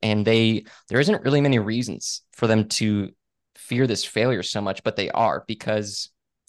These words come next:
maybe it's just they're showing what they value or they're showing their mental game.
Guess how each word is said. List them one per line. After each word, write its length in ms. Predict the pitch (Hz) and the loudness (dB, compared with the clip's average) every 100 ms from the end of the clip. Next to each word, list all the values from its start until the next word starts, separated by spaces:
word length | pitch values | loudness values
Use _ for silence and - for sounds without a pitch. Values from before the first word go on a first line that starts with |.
| - - | -20 -4
maybe 280 | 110 107 | -2 0
it's 80 | 110 | -2
just 280 | 110 - - | -4 -8 -6
they're 160 | 110 107 | -4 0
showing 300 | - 110 107 | 2 4 2
what 120 | 104 | 2
they 100 | 107 | 0
value 340 | 110 110 113 | 2 2 2
or 80 | 113 | -2
they're 100 | 107 | -2
showing 520 | - 110 107 107 104 _ _ _ _ _ _ 107 - - | -4 -4 -2 -4 -8 _ _ _ _ _ _ -20 -16 -6
their 140 | 120 | -4
mental 280 | 110 113 117 | -2 -4 -6
game. 320 | 104 67 57 | -8 -10 -12